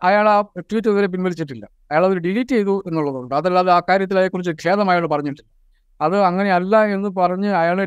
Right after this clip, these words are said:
ടാഗ് ചെയ്ത് ആളെ പരിഹസിക്കാനാണ് അയാൾ ശ്രമിച്ചത്. എന്ന് വെച്ചാൽ ഹുങ്കാണിത്. കേരളത്തെക്കുറിച്ച് എന്ത് പറഞ്ഞാലും യാതൊരു പ്രശ്നവുമില്ല എന്നുള്ള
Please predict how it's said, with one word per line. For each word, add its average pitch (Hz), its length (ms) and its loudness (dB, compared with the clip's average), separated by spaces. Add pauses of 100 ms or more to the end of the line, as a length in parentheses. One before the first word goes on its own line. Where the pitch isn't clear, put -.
(120)
ടാഗ് 170 260 2
ചെയ്ത് 202 320 -2
ആളെ 175 320 4
പരിഹസിക്കാനാണ് 185 680 -2
അയാൾ 156 160 0
ശ്രമിച്ചത്. 139 400 -10 (840)
എന്ന് 196 180 0
വെച്ചാൽ 208 360 2 (360)
ഹുങ്കാണിത്. 233 580 2 (640)
കേരളത്തെക്കുറിച്ച് 208 840 0
എന്ത് 196 240 0
പറഞ്ഞാലും 180 640 0
യാതൊരു 170 480 2
പ്രശ്നവുമില്ല 175 800 -2
എന്നുള്ള 165 460 0